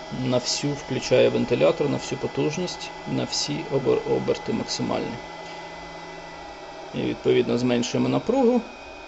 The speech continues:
і оберти зменшуються. Дванадцять вольт, подивимось, коли спрацює захист. Десять і вісім.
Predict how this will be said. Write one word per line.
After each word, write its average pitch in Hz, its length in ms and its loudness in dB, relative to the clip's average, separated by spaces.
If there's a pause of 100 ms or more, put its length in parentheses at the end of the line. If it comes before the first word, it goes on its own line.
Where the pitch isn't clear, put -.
(460)
і 131 60 -6
оберти 135 480 4
зменшуються. 120 760 0 (1600)
Дванадцять 160 760 -6
вольт, 160 260 -4 (140)
подивимось, 117 720 0
коли - 180 0
спрацює 123 480 -4
захист. 151 460 -4 (1200)
Десять - 320 -14 (100)
і 143 40 -12
вісім. 131 260 -8